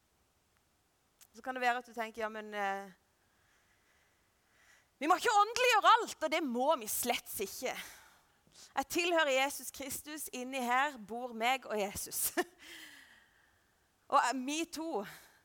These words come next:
strever på, holdt på å si, om hvem som er kongen på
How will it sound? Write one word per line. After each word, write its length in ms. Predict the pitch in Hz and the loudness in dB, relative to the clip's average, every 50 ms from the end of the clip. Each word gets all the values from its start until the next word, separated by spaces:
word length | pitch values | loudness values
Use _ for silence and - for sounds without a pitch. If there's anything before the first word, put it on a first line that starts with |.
| _ _ _ _ _ - | _ _ _ _ _ -16
strever 480 | - - - 233 233 233 233 254 269 277 | -14 -10 -4 0 2 4 4 2 0 -4
på, 100 | 269 294 | -6 -6
holdt 220 | 269 202 - - | -6 -8 -8 -10
på 80 | - - | -16 -14
å 100 | - 214 | -12 -8
si, 280 | - - 277 233 262 247 | -6 -4 -4 -4 -4 -6
om 240 | 208 226 220 226 226 | -6 -8 -10 -4 0
hvem 200 | 226 214 233 262 | 0 0 0 -2
som 120 | - - 226 208 | -6 -2 -2 -2
er 60 | 208 | 0
kongen 260 | 226 214 202 220 247 | -2 -4 -4 -6 -6
på 120 | - 214 | -4 -4